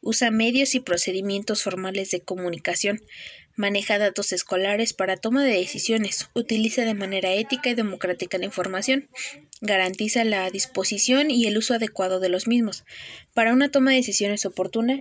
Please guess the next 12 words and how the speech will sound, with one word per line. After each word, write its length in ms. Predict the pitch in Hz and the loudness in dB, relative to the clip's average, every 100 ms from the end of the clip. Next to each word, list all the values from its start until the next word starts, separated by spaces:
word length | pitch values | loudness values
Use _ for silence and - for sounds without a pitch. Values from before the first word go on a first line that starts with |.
| - | -2
en 120 | 220 | -2
el 120 | 208 | -2
beneficio 540 | 202 202 214 269 277 233 | -2 -2 0 0 2 0
de 80 | |
los 180 | 185 170 | 0 -6
estudiantes. 680 | 165 - 170 160 139 - - - - - - - - _ _ _ _ _ _ _ _ _ _ _ - - - _ _ _ _ _ _ _ 247 - - _ _ _ _ _ _ _ _ - _ - - - - _ _ _ _ _ - | -8 -8 -8 -8 -8 -8 -8 -16 -20 -20 -20 -20 -20 _ _ _ _ _ _ _ _ _ _ _ -20 -20 -20 _ _ _ _ _ _ _ _ -20 -20 _ _ _ _ _ _ _ _ -20 _ -20 -20 -20 -20 _ _ _ _ _ -6
Siete, 560 | - 262 247 185 170 - | 0 4 4 2 -2 0
autoevaluador 880 | 208 214 - 202 196 196 196 247 269 | 2 2 2 2 4 2 4 4 4
de 120 | - | 2
su 120 | 220 | 2
desempeño 640 | 196 - 190 196 196 202 | 0 0 0 0 0 -2
profesional. 600 | - 190 175 - 165 - | -4 -4 -2 -2 -4 -4